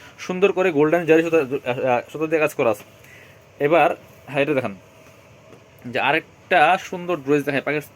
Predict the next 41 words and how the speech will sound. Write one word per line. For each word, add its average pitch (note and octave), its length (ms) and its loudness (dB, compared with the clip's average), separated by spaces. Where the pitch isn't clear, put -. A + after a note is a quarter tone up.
পাকিস্তানি D3+ 380 -8
ভার্সন C3 400 -4
ড্রেস, G#2+ 280 -6
ইয়েস, F#2 180 -14
পেস্ট D#3+ 280 -2
কালারের D#3+ 260 -2
মধ্যে C#3+ 200 -2
আছে। C3+ 140 0
এটা C#3 160 -2
তিনটা F3+ 260 -6
কালার F3+ 180 0
অ্যাভেলেবল E3 340 2
আছে, F3 120 -4
খুব E3 120 -10
কম, F#3 160 -2
অল্প F3 280 -2
পরিমাণে E3+ 320 0
আছে। G#2+ 220 -4
খুব D3+ 100 -12
সুন্দর F3+ 300 -6
করে F3+ 180 -2
নেক D#3 260 -2
পোর্শন F3+ 200 -8
থেকে F3+ 140 -12
শুরু F3 180 -10
করে F3 140 -2
দামান D3 320 0
পোর্শনের E3 260 -8
কাজটা D#3+ 280 -2
অনেক D3+ 220 -2
বেশি D#3+ 180 -4
সুন্দর, E3+ 400 -8
ছড়ানো D#3+ 320 -2
একটা D#3 140 -6
মাল্টি C#3+ 300 -2
কালার D#3 160 0
সুতার D#3 200 -6
কাজ D#3 180 -4
করা D#3+ 140 -6
আছে, E3 140 -10
গোল্ডেন C#3 380 -2